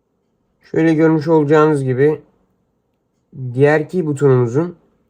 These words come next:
G N D hattına doğru bir adet, e, direncimizi koydum. İster iki yüz yirmi ohmluk siz koyarsınız veya üç yüz otuz ohmluk koyarsınız. Diğerinde ise hemen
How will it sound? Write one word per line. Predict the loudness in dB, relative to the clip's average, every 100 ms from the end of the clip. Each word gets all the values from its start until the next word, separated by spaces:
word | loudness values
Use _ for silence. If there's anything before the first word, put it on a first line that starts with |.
| _ _
G | -4 2 4
N | 4 2
D | 0
hattına | 0 -4 _ -4 -4 -4 -8 -8
doğru | -2 0 0 -2 -6 _ _ _ -4
bir | 2
adet, | 2 2 -4 -6 -20 _ -4
e, | -2 0 0 0 0 0 -4 -10 _ _ _ _ _ _ _ -16 -2
direncimizi | 0 2 0 -6 -8
koydum. | -4 0 2 0 -2 _
İster | -14 -6 -4 -4
iki | -4
yüz | -6 -2
yirmi | -2 -2
ohmluk | -2 -6 -10
siz | -14
koyarsınız | -8 -6 -4 -6 -4
veya | -2 -4
üç | -6 -8
yüz | -6
otuz | -6 -6
ohmluk | -6 -2 -4 -4 _
koyarsınız. | -8 -8 -8 -12 -12 -14 _ _ _ _ _ _ _ _ _ _ _ _ _ _ _ _ _ _ _ _ _ _ _ _ _ -20 -6
Diğerinde | 0 0 2 0
ise | -4 -4 -4 -2
hemen | -2 -2 -2